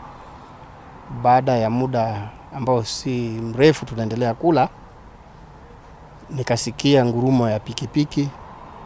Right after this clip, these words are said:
inakuja. Kama kawaida yangu, mara nyingine huja wageni hapo. Mimi nikatoka nje kuwalaki wageni ambao wamekuja nyumbani. Nikaona kumbe hata si pikipiki moja,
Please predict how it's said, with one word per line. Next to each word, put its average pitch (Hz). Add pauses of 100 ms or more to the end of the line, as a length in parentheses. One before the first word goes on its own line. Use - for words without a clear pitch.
(600)
inakuja. 113 (800)
Kama 131
kawaida 113
yangu, 139 (960)
mara 113
nyingine 117 (280)
huja 123
wageni 131
hapo. 139 (920)
Mimi 147
nikatoka 127
nje 131
kuwalaki 123
wageni 139
ambao 120
wamekuja 110
nyumbani. 107 (2250)
Nikaona 127
kumbe 131
hata 120
si 131
pikipiki -
moja, 127